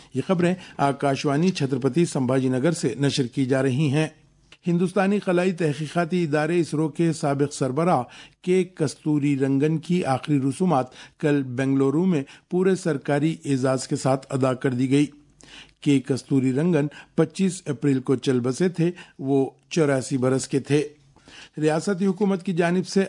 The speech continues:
आज हक़ खिदमात दिन मनाया जा रहा है। इस सिलसिले में तमाम अजला के सदर दफातर पर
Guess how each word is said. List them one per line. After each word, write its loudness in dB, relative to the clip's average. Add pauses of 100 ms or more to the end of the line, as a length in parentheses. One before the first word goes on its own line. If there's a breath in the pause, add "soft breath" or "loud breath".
आज 0
हक़ -4
खिदमात 0
दिन 0
मनाया 2
जा 2
रहा 0
है। -2 (400 loud breath)
इस -4
सिलसिले 0
में 0
तमाम 0
अजला 0
के 0
सदर 0
दफातर 0
पर 0